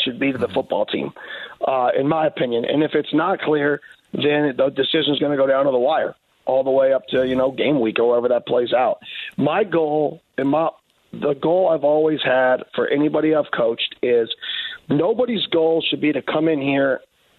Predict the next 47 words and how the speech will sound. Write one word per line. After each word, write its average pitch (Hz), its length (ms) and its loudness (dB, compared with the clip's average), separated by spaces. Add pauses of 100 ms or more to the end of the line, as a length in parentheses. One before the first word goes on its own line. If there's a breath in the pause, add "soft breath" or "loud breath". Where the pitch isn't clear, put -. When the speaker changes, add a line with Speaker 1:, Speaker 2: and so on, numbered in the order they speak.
(140)
Speaker 1:
and 135 200 -2
be 147 160 2
the 131 100 2 (160)
best 151 280 0 (280)
player 151 480 0 (260 loud breath)
right 135 380 0
now. 117 400 0
The 135 100 -2
goal 180 400 2
should 160 200 -2
be, 139 280 2 (320 loud breath)
what 147 500 0 (120)
can 151 180 -2
I 160 220 2
do 139 480 0 (280 loud breath)
that 156 180 0
when 180 120 2
I 175 120 2
leave 175 400 2
here, 147 400 0 (420)
I'm 208 180 2
the 180 80 2
best 131 360 -2
player 196 320 2
and 151 100 0
I'm 147 140 0
the 139 40 0
best 131 300 -4
person 160 340 0
I 143 120 2
can 120 220 -8
be? 120 280 0 (360 loud breath)
That, 185 200 -2
that, 185 340 0
I 170 60 2
mean, 156 260 4
Mac 170 260 0
Jones 160 440 0
at 147 80 2
Alabama 151 480 0
is 127 80 -6
a 123 40 -4
perfect 143 360 -4
example 143 460 0
of 131 80 0
a 123 40 2
guy 123 380 2